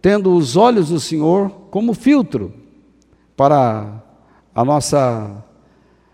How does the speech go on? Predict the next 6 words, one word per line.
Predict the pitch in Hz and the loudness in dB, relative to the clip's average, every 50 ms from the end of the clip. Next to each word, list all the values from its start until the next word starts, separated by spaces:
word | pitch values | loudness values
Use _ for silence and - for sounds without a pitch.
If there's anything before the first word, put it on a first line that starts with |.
| _ _ _ _ _ | _ _ _ _ _
para | - 139 147 | 0 2 2
o | 147 | 2
nosso | 147 165 165 151 - 165 | 2 2 0 2 0 0
entendimento. | 151 127 156 147 143 123 131 120 107 98 87 82 - - - 117 92 - _ _ _ _ _ _ _ _ _ _ _ _ _ _ _ _ _ _ _ _ _ _ _ _ _ _ _ _ _ | 0 2 0 0 0 -2 -4 -4 -6 -6 -8 -10 -14 -18 -20 -20 -20 -20 _ _ _ _ _ _ _ _ _ _ _ _ _ _ _ _ _ _ _ _ _ _ _ _ _ _ _ _ _
Este | - 202 190 - - 190 | 4 4 4 4 2 -2
salmo | 156 - - 240 240 247 240 226 185 147 123 107 101 104 107 - 120 117 - | -2 0 2 2 4 4 2 2 0 -2 -4 -6 -8 -10 -14 -16 -20 -20 -20